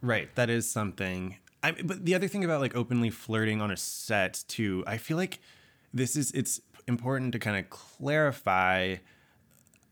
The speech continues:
because, uh, like, the line between flirting and also just, like, gassing up your friend or kind of, like,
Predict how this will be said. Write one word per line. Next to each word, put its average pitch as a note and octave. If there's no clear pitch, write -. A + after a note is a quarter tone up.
because, B2+
uh, G#2+
like, A#2+
the C#3
line C#3
between G3
flirting A2+
and G#2+
also G#2
just, G2+
like, G#2+
gassing F#2+
up F#2+
your G2+
friend G2
or G#2
kind G2+
of, F#2
like, F#2